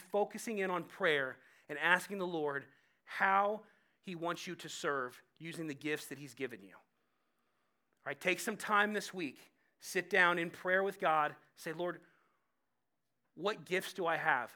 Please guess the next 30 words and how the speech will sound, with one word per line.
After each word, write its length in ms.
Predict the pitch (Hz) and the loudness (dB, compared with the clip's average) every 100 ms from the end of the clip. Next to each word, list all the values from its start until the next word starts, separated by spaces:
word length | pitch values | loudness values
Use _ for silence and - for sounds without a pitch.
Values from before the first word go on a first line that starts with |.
| - | -12
Show 400 | - - 214 226 | -6 0 2 2
me 180 | 220 196 | 0 -4
the 80 | |
gifts 300 | 165 170 160 | -4 -4 -4
that 100 | 156 | -2
I 100 | 131 | -2
have. 280 | 110 107 95 - - _ _ _ _ _ _ _ _ | -4 -8 -10 -16 -20 _ _ _ _ _ _ _ _
How 280 | - 190 208 | 2 4 4
do 60 | |
you 60 | 220 | 0
want 120 | 208 | -4
me 80 | 202 | -4
to 120 | 170 | -10
use 300 | 156 180 185 | -10 -10 -10
these 220 | 185 185 | -10 -10
gifts 320 | 147 156 131 - | -4 -4 -4 -8
to 100 | 139 | -10
serve 520 | - 180 165 147 - - _ | -4 -2 0 -2 -8 -20 _
in 100 | 156 | -6
my 100 | 156 | -4
community, 640 | 143 - 170 190 196 202 196 _ _ _ _ _ - | -4 -6 -8 -8 -8 -10 -12 _ _ _ _ _ -18
to 80 | 170 | -12
serve 320 | - 196 185 | -2 0 0
in 80 | 175 | -2
the 80 | 151 | -4
church, 500 | - 190 185 - - - _ - | -2 -2 -2 -10 -12 -18 _ -10
but 100 | 165 | -4
above 280 | 156 180 180 | 2 4 6
all 160 | 196 185 | 6 4
things, 540 | 185 160 131 127 | 0 -2 -2 -10